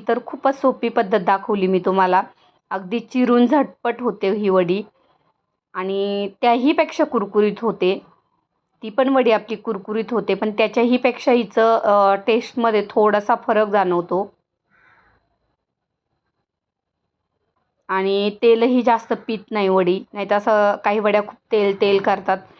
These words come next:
तसंही आपल्या या वड्या झालेल्या नाही आहेत. खूप छान,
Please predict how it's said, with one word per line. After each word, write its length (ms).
तसंही 340
आपल्या 300
या 140
वड्या 240
झालेल्या 400
नाही 180
आहेत. 120
खूप 140
छान, 440